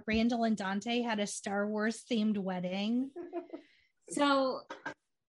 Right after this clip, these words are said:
Speaker 2: there are gonna be so many different rabbit holes in this movie because there's so many
Speaker 1: Yes.
Speaker 2: references. But one thing I could say that rang true throughout this entire movie and that I was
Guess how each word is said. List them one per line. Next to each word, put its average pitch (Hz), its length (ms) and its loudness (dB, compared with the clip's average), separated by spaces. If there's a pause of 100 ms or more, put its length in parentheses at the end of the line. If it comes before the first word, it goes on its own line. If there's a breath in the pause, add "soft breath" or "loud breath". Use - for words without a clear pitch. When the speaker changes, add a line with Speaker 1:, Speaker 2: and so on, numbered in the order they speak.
(380)
Speaker 2:
there 262 300 6
are 370 40 2
gonna 277 200 2
be 190 100 2
so 202 320 -4
many 202 300 -2
different 170 840 -2
rabbit 160 340 2
holes 190 380 -2
in 196 80 0
this 180 200 -2
movie 165 240 -4
because 180 260 -4
there's 160 220 -4
so 170 500 -2 (160)
many 233 320 6
Speaker 1:
Yes. 165 240 -4
Speaker 2:
references. 208 720 2 (500 soft breath)
But 220 260 10 (440)
one 320 280 6
thing 392 200 2
I 240 100 6
could 233 180 2
say 208 280 4
that 190 240 2
rang 180 240 -2
true 180 440 2
throughout 170 280 4
this 185 180 0
entire 214 500 4
movie 175 420 2
and 175 180 2
that 180 100 6
I 170 140 4
was 196 340 -2